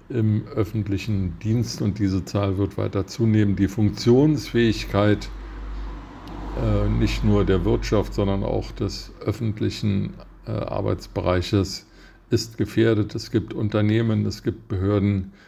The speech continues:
die nicht mehr richtig funktionieren, weil einfach zu wenig Mitarbeiter da sind. Da muss dringendst und schnell angesetzt werden. Es bedarf dazu weniger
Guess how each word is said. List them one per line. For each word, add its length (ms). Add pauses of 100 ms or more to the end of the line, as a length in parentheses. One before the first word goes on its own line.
(280)
die 60
nicht 280
mehr 160
richtig 320
funktionieren, 680
weil 140
einfach 280
zu 220
wenig 300
Mitarbeiter 600
da 240
sind. 580
Da 120
muss 420 (160)
dringendst 640
und 220
schnell 280
angesetzt 680
werden. 320 (560)
Es 80
bedarf 440
dazu 460
weniger 520